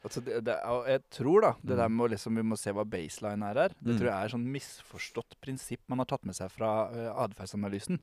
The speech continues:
Speaker 2: Ja.
Speaker 1: Hvor man på en måte skal, før man begynner å iverksette tiltak for å redusere en atferd, så
Speaker 2: Mm.
Speaker 1: skal man vite litt hvilke betingelser er det denne atferden opererer under.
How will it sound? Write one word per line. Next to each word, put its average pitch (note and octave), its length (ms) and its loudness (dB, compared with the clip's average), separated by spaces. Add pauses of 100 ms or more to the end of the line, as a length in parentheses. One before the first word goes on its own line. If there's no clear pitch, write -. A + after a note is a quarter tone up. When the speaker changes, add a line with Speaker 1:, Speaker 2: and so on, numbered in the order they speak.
(180)
Speaker 2:
Ja. G2+ 160 0 (320)
Speaker 1:
Hvor A#2 140 0
man C3 160 6
på C3 60 -2
en C3 80 2
måte G#2+ 220 -2
skal, A#2+ 360 2 (500)
før - 340 0
man B2+ 180 4
begynner A2+ 240 2
å B2 80 4
iverksette G#2 440 -4
tiltak A2+ 460 -2
for B2+ 160 0
å - 20 -2
redusere A2+ 540 0
en B2+ 80 0
atferd, B2+ 380 2 (100)
så G#2+ 100 -4
Speaker 2:
Mm. G2 60 -2
Speaker 1:
skal F#2 180 -2
man B2+ 140 2
vite G#2+ 200 -2
litt A#2 140 -2
hvilke G#2 560 -6
betingelser G2 560 -2
er A2 140 2
det - 20 4
denne A#2 140 4 (180)
atferden F#2+ 300 -2
opererer G#2 400 2
under. D3 160 4